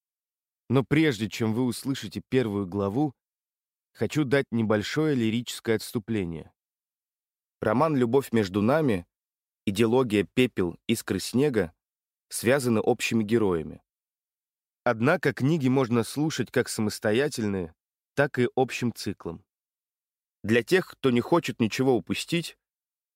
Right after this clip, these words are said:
рекомендую начать в следующей хронологической последовательности. «Любовь между нами», «Пепел»,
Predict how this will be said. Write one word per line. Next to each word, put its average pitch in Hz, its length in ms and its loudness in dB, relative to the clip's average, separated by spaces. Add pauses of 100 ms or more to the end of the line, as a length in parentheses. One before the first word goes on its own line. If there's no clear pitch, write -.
(100)
рекомендую 107 560 2
начать 135 380 2
в - 80 -12
следующей 123 460 0
хронологической 101 840 0
последовательности. 80 1000 -4 (1400)
«Любовь 120 340 2
между 90 300 0
нами», 123 400 0 (1080)
«Пепел», 120 420 0